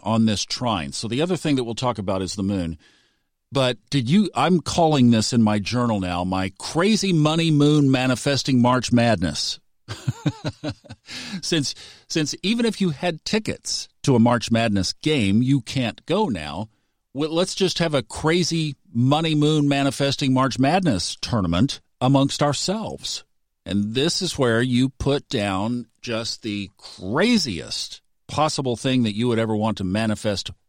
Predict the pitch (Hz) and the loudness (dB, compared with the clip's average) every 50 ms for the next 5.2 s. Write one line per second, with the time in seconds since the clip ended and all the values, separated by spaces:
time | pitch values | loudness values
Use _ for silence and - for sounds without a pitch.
0 | _ _ - - - 117 107 113 113 117 120 117 - - 123 120 110 104 104 113 | _ _ -20 -6 -2 0 2 2 2 2 0 0 -2 -2 -2 0 0 2 2 2
1 | 120 113 110 113 110 110 107 - - 117 104 95 110 110 - 120 110 110 113 113 | 0 0 0 0 0 0 -2 -4 -4 -6 -2 -2 -2 -2 0 -2 0 0 0 -2
2 | 113 107 - _ - - _ _ _ _ _ _ - 101 117 160 254 269 190 127 | -2 -4 -8 _ -20 -20 _ _ _ _ _ _ -2 0 2 2 2 0 0 0
3 | 131 147 180 170 135 110 - - - 92 90 104 127 160 180 170 160 117 95 - | 2 2 2 2 2 0 -4 -6 -8 -8 -6 -2 0 0 0 0 -2 -4 -4 -6
4 | - 143 143 135 113 95 - 113 127 135 120 87 78 78 90 123 139 123 80 65 | -4 -2 -2 -2 -4 -4 -4 -4 -4 -2 -4 -6 -6 -4 -2 0 0 0 0 -4
5 | 58 - _ | -6 -12 _